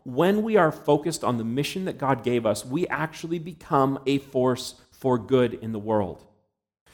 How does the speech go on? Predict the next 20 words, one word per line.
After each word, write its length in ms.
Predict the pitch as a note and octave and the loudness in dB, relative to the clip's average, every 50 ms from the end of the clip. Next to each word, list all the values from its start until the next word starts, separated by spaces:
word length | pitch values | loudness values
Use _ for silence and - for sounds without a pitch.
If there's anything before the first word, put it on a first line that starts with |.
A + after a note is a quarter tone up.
| _ - | _ -10
In 60 | - | -4
fact, 500 | C#3+ D#3 D3 D3 - - - - - - | 4 4 4 4 4 -2 -16 -20 -16 -6
the 80 | C3+ C#3 | -6 -6
teachings 680 | - - - F3+ F#3 F#3 - G3 F3+ F3+ E3+ D#3+ D#3 - | -6 -4 -6 -6 -6 -2 0 0 2 2 0 -2 -4 -4
of 240 | - - C3 A#2 G#2 | -2 -4 -4 -2 -2
Jesus, 440 | A2 C#3 D#3 C#3+ A#2 B2 G#2+ - - | -2 0 0 2 0 0 -6 -4 -2
when 200 | C3+ C3+ C3+ C3 | -2 0 0 2
they 120 | C3 C#3 | 2 4
are 120 | C#3 C3+ | 4 4
taught 680 | C3+ - - - - D3 D3+ F3 F#3+ G3 G3 - - - - _ _ - | 2 0 -8 -2 0 2 4 4 2 2 -2 -8 -20 -20 -20 _ _ -2
and 280 | C3+ C3 C3 A#2+ A#2+ B2 | 0 0 0 0 0 0
lived 380 | D#3 D#3+ E3+ E3+ D#3 D#3 - - - | 2 2 2 0 -2 -4 -10 -4 0
out 380 | C#3 C#3+ B2 A2+ - - - - _ _ _ _ - - | 0 2 2 0 -2 -8 -14 -20 _ _ _ _ 0 2
in 240 | C3 D3 D#3+ E3 E3 | 4 4 4 2 0
the 80 | E3+ | -4
church, 560 | - - - F3+ D3 A2+ G#2 - - - - - _ _ _ _ _ - - _ _ _ _ - - | -4 -2 2 2 2 2 2 -4 -14 -18 -18 -20 _ _ _ _ _ -20 -20 _ _ _ _ -16 -4
they 480 | A#2+ C3+ E3 F#3+ G#3 G3+ G#3+ - - - | 4 6 8 10 10 8 8 4 0 0
lay 360 | C3+ B2 C#3+ E3+ F#3+ G3 G3+ | 2 4 6 8 10 8 8
the 100 | G3 F#3+ | 8 4
groundwork 800 | D3+ - - B2+ D3 C#3+ D3+ D#3+ D3+ C#3 A#2+ G#2+ F#2 - - | 0 0 0 2 4 4 4 4 2 2 2 0 -2 -2 -6